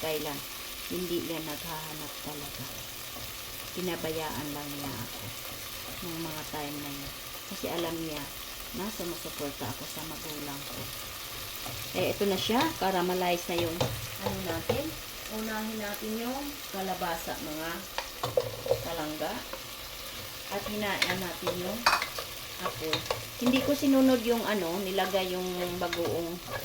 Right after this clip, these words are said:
alamang ko dahil luto na yun. Ilalagay ko lang yun siya pag malapit na maluto lahat ng gulay. Pagkatapos ng ano, ng sitaw,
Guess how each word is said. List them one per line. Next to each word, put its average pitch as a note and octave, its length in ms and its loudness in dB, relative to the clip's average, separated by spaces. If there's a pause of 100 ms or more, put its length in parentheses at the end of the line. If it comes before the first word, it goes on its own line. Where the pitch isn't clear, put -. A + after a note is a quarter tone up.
(240)
alamang A3+ 400 6
ko F#3+ 160 2
dahil E3+ 240 2
luto D#3+ 400 4
na A3+ 140 6
yun. G3 260 6 (1000)
Ilalagay G3 540 6
ko F#3 100 0
lang F3+ 220 2
yun F3 240 0
siya D#3+ 240 0 (100)
pag F3 240 0
malapit D3+ 460 -4 (480)
na D3+ 160 -2 (1040)
maluto D#3+ 720 -2
lahat D#3 400 -6
ng F#3 240 -2 (640)
gulay. C3+ 400 0 (580)
Pagkatapos G#3 640 2
ng A3 160 2
ano, G3 320 0
ng F#3+ 240 -2 (1400)
sitaw, F#3 640 4